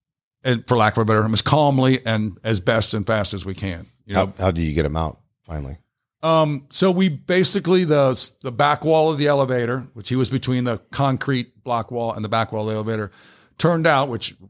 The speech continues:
Speaker 1: um, was covered, sheathed in Formica, but then it was a really thick, I almost say one inch, it was really thick particle board. And so we just started breaking it off and break, we could break little pieces, little pieces off.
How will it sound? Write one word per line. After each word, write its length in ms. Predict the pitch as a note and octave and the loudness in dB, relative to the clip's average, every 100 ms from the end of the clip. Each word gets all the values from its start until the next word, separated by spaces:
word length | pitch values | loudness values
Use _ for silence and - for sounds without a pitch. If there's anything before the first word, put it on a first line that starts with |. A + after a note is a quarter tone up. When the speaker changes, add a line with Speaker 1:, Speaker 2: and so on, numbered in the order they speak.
| _ | _
Speaker 1:
um, 280 | A2+ A2 G#2+ | -6 -4 -4
was 140 | A2 | -4
covered, 400 | - G3 E3+ C#3+ | 2 2 2 -2
sheathed 400 | - F#3+ F#3 D3+ | 0 2 2 2
in 160 | E3 D#3 | 2 2
Formica, 540 | E3+ D3+ C3 B2 B2+ | 2 2 0 0 -4
but 220 | A2+ B2+ | -2 -4
then 160 | C3+ C3 | -2 -2
it 80 | B2 | -2
was 220 | B2 A2+ | -2 -2
a 60 | A#2 | 0
really 340 | B2 D3+ D3 | 2 4 2
thick, 340 | - D3 C3 - | 2 0 0 -2
I 60 | |
almost 240 | D3+ C#3+ - | -2 0 -2
say 100 | - | -6
one 300 | G2 B2 F#2+ | -2 0 0
inch, 160 | F2 | 0
it 60 | C#3 | 0
was 180 | F2+ D3 | 0 0
really 160 | C3+ | 0
thick 240 | A#2 C3 - | 0 -4 0
particle 340 | D3 A#2+ A#2 | 0 0 -4
board. 300 | G#2+ G2 A2 _ _ _ _ _ _ | -6 -6 -8 _ _ _ _ _ _
And 120 | B2+ | -6
so 160 | - C3+ | 0 0
we 120 | C#3+ | 2
just 180 | C#3+ D#3 | 0 2
started 200 | D3 C#3 | 2 0
breaking 360 | D3 C#3 B2+ A2+ | 2 2 2 -2
it 80 | |
off 240 | B2+ A2 F#2 | -2 -2 -8
and 120 | G2+ | -8
break, 220 | A2 A2+ | -6 -6
we 80 | B2 | -6
could 120 | A2+ | -2
break 220 | B2+ A2+ | -2 0
little 160 | C#3+ C3+ | 0 0
pieces, 360 | - C3+ C3+ B2+ | -2 -2 -2 0
little 140 | C3+ | 0
pieces 380 | E3 E3+ B2+ G#2 | 0 0 0 2
off. 320 | G2+ A2+ - | 2 0 -6